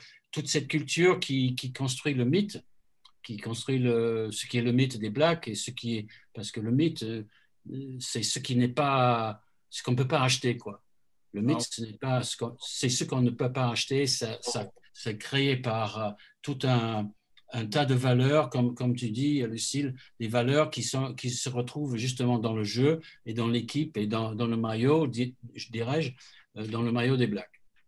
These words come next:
Speaker 2: Oh, c'est beau, Yann, ce que tu dis. Le mythe, ça, ça, ça ne s'achète pas.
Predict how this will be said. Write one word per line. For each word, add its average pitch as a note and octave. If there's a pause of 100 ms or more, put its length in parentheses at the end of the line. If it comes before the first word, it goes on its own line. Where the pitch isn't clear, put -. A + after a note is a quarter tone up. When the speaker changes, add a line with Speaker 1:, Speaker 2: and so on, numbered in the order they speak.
(640)
Speaker 2:
Oh, B2+
c'est C3+
beau, D#3
Yann, C#3
ce -
que A#2+
tu -
dis. A#2+
Le A2+
mythe, B2+
ça, -
ça, -
ça G2+
ne -
s'achète B2+ (100)
pas. A#2